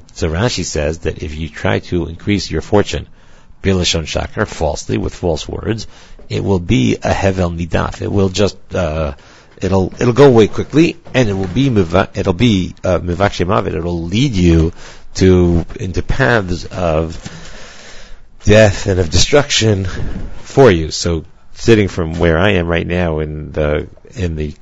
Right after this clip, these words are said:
current environment, that is the kind of thing that you think about a guy like, uh, Madoff, assuming that everything that's said about him is true, where he creates these great fortunes, uh,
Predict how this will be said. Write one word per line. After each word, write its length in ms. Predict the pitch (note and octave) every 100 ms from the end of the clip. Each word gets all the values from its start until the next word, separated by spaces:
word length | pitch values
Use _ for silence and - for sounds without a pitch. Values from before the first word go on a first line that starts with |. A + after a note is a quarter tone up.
| -
current 480 | - F#2+ F2 D#2+ - - - - - - -
environment, 760 | E2+ D#2+ F#2+ A#2 F2+ E2 D#2+ - -
that 320 | F#2 F#2 F#2
is 180 | F2+ E2+
the 100 | F2
kind 200 | F2 F#2
of 80 | F2
thing 140 | E2 E2
that 140 | F2
you 60 | F2+
think 260 | G2 F2
about 280 | E2 D#2+ E2
a 100 | D#2+
guy 360 | - F#2+ E2 F#2
like, 480 | F2 D#2+ D#2+ - -
uh, 320 | E2+ D#2+ D2
Madoff, 480 | C#2+ F2+ A2+ D#2+ E2+
assuming 360 | D#2 - F#2+ F#2
that 80 | E2
everything 180 | F2
that's 100 | E2
said 120 | - F2
about 180 | D#2+
him 80 | D#2
is 100 | E2
true, 400 | - D#3+ B2 G2 - - - -
where 220 | G2 F#2
he 300 | F2+ F2 E2
creates 420 | - G2 G#2+ -
these 100 | F2+
great 240 | F#2 A#2
fortunes, 560 | - E2 D#2 F2+ B2+ - - - _ _ - - - - - - - - - -
uh, 260 | - F#2+ D2+